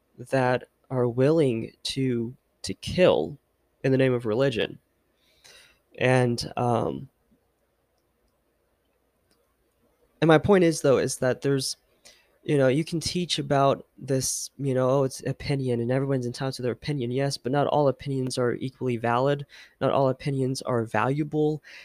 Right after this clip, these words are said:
And some opinions are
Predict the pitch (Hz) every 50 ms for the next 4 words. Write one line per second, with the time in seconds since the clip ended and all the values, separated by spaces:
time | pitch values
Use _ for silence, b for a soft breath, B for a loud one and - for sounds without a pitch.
0 | B B B _ _ _ _ 131 139 135 131 127 127 127 - - - - 160 156
1 | 151 139 139 - 151 143 139 135 131 127 123 127 - - b b b b b b
2 | _ - 139 139 135